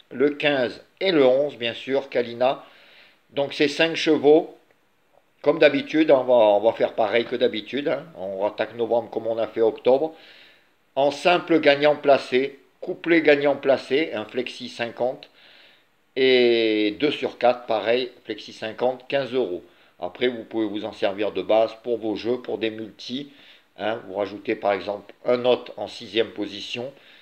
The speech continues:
et vous mettez le reste derrière, avec vos chevaux, si vous avez envie. Voilà les amis, ben, j'espère qu'on démarrera bien novembre. Moi je vous souhaite une belle journée, je reviens pour faire la vidéo des quatre chevaux de moi et de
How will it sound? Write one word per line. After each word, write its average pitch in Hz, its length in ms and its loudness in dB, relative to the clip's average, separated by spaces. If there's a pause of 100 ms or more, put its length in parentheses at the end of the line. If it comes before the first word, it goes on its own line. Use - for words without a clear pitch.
(240)
et 123 120 0
vous 120 160 -6
mettez 110 340 -2
le 101 100 -4
reste 107 280 -4
derrière, 110 420 -2 (420)
avec 92 240 -6
vos 87 120 -12
chevaux, 98 480 -8
si - 160 -14
vous 113 160 -4
avez 120 180 2
envie. 101 360 -4 (640)
Voilà 190 240 8
les 190 180 4
amis, 185 300 4
ben, 165 120 4
j'espère 165 600 2
qu'on 143 380 6
démarrera 139 580 4
bien 160 240 2
novembre. 156 560 6 (400)
Moi 151 160 4
je 160 80 -2
vous 175 80 -2
souhaite 160 340 4
une 131 220 -4
belle 143 180 6
journée, 143 380 2
je 147 80 -4
reviens 139 280 2
pour 139 180 -4
faire 135 120 4
la 131 100 6
vidéo 123 380 0
des 131 140 0
quatre 151 220 0
chevaux 147 520 0 (440)
de - 120 4
moi 165 480 4
et 135 120 0
de 151 300 2